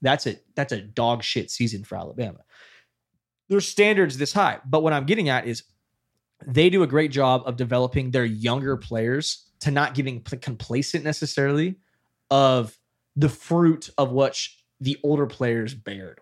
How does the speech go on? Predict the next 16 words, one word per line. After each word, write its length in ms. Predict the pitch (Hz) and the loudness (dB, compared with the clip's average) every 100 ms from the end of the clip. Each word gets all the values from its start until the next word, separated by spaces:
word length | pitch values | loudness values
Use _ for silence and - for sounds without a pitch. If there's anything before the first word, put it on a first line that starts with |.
| - | -18
almost. 440 | 95 - - - _ | -18 -18 -20 -20 _
So 240 | - 190 | 4 4
what 100 | 170 | 6
I 80 | 160 | 0
mean 220 | 196 208 | -2 -2
is, 240 | 139 120 - _ _ _ - | -4 -6 -14 _ _ _ -4
okay, 440 | 156 165 110 - _ _ _ _ - | 0 0 -2 -6 _ _ _ _ -2
you 120 | 165 | 2
got 200 | 175 127 | 2 4
young 200 | 160 185 | 0 2
guys 340 | 147 143 135 | 2 2 2
right 180 | 139 127 | 0 0
now 260 | 135 131 127 | -2 0 -2
on 120 | 127 | -2
this 160 | 120 | -6
team 420 | - 160 113 107 | -6 -6 -6 -10